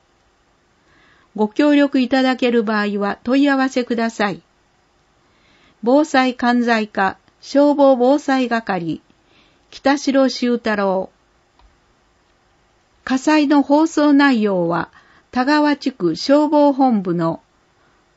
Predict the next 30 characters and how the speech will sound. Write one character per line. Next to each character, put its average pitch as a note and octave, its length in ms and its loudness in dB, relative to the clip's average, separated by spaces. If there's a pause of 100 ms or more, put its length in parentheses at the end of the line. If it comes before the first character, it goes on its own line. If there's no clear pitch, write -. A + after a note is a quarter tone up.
火 B3 160 -4
災 D4 320 0
情 C#4 260 4
報 B3 240 0
テ A#3+ 160 0
レ C#4+ 100 4
フ C#4+ 140 -2
ォ - 60 4
ン C4+ 80 2
サ B3 220 0
ー G#3+ 40 -2
ビ F#3+ 120 -6
ス、 E3+ 340 -10 (680)
電 A#3+ 340 2
話 A3 260 -2 (360)
四 D4 340 4
二 C#4+ 260 4
の F3 260 -2 (180)
零 C#4+ 300 4
一 A3+ 260 -2
一 B3 260 -4
九 C4 280 -2
を F3 220 -2
ご F#3 160 0
利 A3+ 100 0
用 A#3 200 2
く A3+ 120 -6
だ G3+ 160 -4
さ F3 180 -2
い。 C#3+ 140 -10